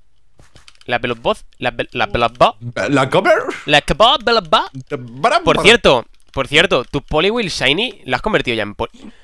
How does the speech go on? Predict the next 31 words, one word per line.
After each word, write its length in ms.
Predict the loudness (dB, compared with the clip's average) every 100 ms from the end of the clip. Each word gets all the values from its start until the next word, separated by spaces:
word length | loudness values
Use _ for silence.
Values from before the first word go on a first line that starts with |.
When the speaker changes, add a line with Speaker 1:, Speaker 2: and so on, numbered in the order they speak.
| -20 -8
Speaker 1:
ya 120 | -6
estamos. 420 | -4 -4 -4 -8 -8
Shh. 440 | 0 2 2 -2 -10 -20 -20 -20 -20 -20 -20 -10
Speaker 2:
¿Dónde 420 | -4 4 4 4
están? 280 | 0 -2 -6
Speaker 1:
No 60 | -8
me 260 | -16 -18 0
Speaker 2:
¿Quiénes 280 | 0 2
Speaker 1:
jodas. 100 | -2
Speaker 2:
son? 260 | -2 -6 -8 -20 -20 -20 -20 -20 -20 -10
Speaker 1:
No 80 | -6
me 80 | -4
Speaker 2:
¿Qué 60 |
Speaker 1:
jodas. 240 | -4 -6 -8
Speaker 2:
quieren? 200 | -16 -20 -20 -20 -20 -20 -20 -20 -20 -20 -20 -6
Speaker 1:
A 80 | 2
ver, 80 | 6
a 40 | 6
ver, 220 | 4 -2 -20 -20 -10 0
¿qué 80 |
nos 80 | 2
ha 60 | 2
dicho? 320 | -2 -4 -8 -10 -20 -20 -20 -20 -20 -20 -20 -8
Hazme 220 | -2 0
un 80 | 0
resumen. 560 | 0 -2 -4 -8 -10 -12 -16 -20 -20 -20 -20 -20 -20 -20 -20 -20 -14
Speaker 2:
¿Qué 40 |
nos 120 | -10
han 80 | -10 -10
dicho? 200 | -12 -18 -20 -20 -20 -20 -20 -18
Shh. 540 | -6 -2 -2 -2 -6